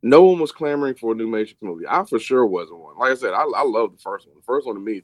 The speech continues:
to this day is still amazing. The next two after that, I can do without. But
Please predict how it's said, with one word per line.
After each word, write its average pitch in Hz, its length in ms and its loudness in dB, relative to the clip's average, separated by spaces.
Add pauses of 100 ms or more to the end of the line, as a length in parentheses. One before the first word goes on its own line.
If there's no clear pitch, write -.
to 101 160 -4
this 92 100 -12
day 104 200 -6
is 95 140 -12
still 87 420 -12 (640)
amazing. 95 640 -4
The 95 240 -8
next 127 400 0
two 123 180 2
after 90 400 -2
that, - 260 -18
I 95 120 -10
can 95 120 -18
do 87 140 -6
without. - 420 -12
But 92 380 -4